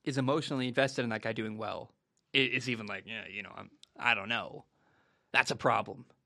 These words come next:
I hope he gets another year. I think you can compare him to Joe Judge. Like, what has he done to deserve to stay? I, I don't really know. He said a lot of good stuff at press conferences, so maybe that's, he's a good salesman. He, he won in college, um,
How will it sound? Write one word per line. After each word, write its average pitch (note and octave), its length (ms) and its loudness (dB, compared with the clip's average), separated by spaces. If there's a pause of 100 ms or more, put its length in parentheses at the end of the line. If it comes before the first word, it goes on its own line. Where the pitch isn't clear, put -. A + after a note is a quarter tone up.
(380)
I D3 60 6
hope F#3 220 6
he G3 60 2
gets F#3 160 4
another E3 280 2
year. C3+ 440 2
I C#3 80 6
think D#3 220 4
you E3 80 0
can C#3+ 260 2
compare C3+ 300 4
him C3+ 100 4
to C3 60 2
Joe B2+ 240 4
Judge. C3 260 2
Like, C#3+ 140 2
what E3 100 6
has - 80 -2
he E3 120 4
done C3+ 340 4
to C3 180 0
deserve B2 520 0
to B2+ 80 -4
stay? C#3 280 4
I, F3 160 10 (100)
I F#3 120 6
don't A#3 160 4
really B3 240 6
know. G3 340 4 (720)
He F3+ 140 4
said A3 200 6
a A3 40 8
lot G3+ 160 10
of F3 80 6
good F3 100 8
stuff F#3 160 6
at C#3 100 -2
press G3+ 200 2
conferences, D3 480 2
so - 80 -2
maybe D#3 200 4
that's, - 220 4
he's C#3+ 160 6
a C#3+ 40 -4
good D#3 140 6
salesman. D3+ 580 2 (760)
He, F3 240 0
he C#3 80 2
won D#3+ 220 6
in F#3+ 80 6
college, F3 640 6 (220)
um, A#2+ 500 0